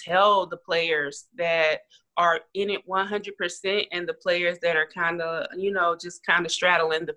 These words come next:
fence. So if this is what you really wanna do, then go after it. But once you go after it, make sure that you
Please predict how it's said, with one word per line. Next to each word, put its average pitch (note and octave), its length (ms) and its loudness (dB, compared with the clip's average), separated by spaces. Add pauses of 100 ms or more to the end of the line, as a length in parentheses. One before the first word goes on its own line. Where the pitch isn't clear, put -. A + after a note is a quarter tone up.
fence. - 440 -4 (380)
So G3+ 640 2
if G#3+ 160 -2
this A3 180 -2
is C4 100 -8
what B3 200 2
you A#3 120 -4
really G#3+ 300 2
wanna G#3+ 240 2
do, A3+ 320 -2
then G#3+ 180 2
go A#3 240 4
after G#3 400 2
it. E3+ 240 -2
But F3+ 200 -4 (240)
once G3+ 360 -2
you B3 80 -8
go G#3 220 4
after F#3 340 2
it, F3 160 -4
make F3 260 -4
sure G#3 280 0
that E3 180 -4 (140)
you G3+ 320 -14